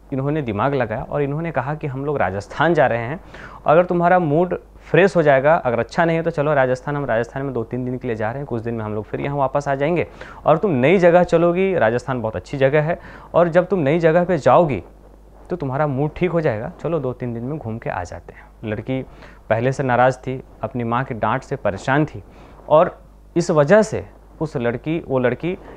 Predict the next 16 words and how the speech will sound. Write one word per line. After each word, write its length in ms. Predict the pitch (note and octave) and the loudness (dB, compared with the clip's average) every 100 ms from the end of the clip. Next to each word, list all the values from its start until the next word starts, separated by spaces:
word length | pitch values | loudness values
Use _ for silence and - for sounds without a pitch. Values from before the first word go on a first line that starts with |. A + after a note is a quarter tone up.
| - | -6
इन 140 | C3 | -2
दंपत्ति 440 | B2 A#2 A#2 - D#3 | -2 -2 -6 -4 -4
के 100 | D3 | -4
साथ 280 | A#2+ G#2 - | -4 -8 -8
में 160 | D3 - - - | -12 -12 -18 -6
राजस्थान 520 | F#2+ F#2+ - - F#2 | -6 -6 -10 -12 -12
चली 240 | - - - | -14 -20 -20
गई। 100 | - - - - - - - - | -20 -20 -20 -18 -16 -16 -14 2
राजस्थान 460 | D#3 F#3 G#3+ A#3 B3 | 4 4 4 2 2
चली 340 | - - F#3 A#3 | -2 4 4 6
तो 140 | A#3 | 6
गई 180 | G3+ C3 - - | 4 2 -4 -4
लेकिन 300 | C3+ C3+ F#3 | -2 0 -2
उस 260 | E3+ E3+ - - - - - - - | -2 -4 -6 -16 -20 -20 -20 -20 -14
बीस 380 | G#2+ A#2 F3+ - | -8 -4 -4 -4
वर्षीय 640 | A2 A2 - D3 D#3 E3+ | -2 -2 -2 -6 -2 -2